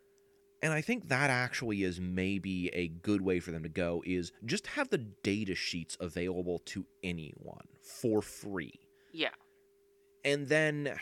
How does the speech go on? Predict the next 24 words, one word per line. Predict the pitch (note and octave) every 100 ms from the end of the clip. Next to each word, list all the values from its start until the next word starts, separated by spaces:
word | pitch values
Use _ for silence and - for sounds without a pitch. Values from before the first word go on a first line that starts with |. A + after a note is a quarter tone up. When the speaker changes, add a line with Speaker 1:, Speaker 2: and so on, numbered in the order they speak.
| -
Speaker 1:
have | C#3 C3 A#2+
stuff | - - -
like | A2+
stratagems | - - - - B2 B2 B2 B2 A#2 F#2+ F2 E2+
and | F2 F2+ E2
that | F#2 G2 -
sort | - G2+ D2+
of | D2+
thing | - - F2+ D#2+ D2 C#2+ D2+ D2+ D#2 _ _ _ _ _ _ _ A2 F#2 -
be | A#2+ A2
what's | G#2 F#2+ G2+ F#2+ -
in | G2 F#2 E2
supplements, | - - E2 - B1+ G1+ - - - - - - G#2+
because | B2 C#3+
that's | F#3+ -
a |
lot | D3+ C3 -
less | F#2+
critical. | - - D#2+ - - - - _ - - -
Um, | D#2+ D2 C#2 C2+ C2+
if | A#2+ -
you | D#3+
don't | G#3+ E3
have | B2+ C#3 A2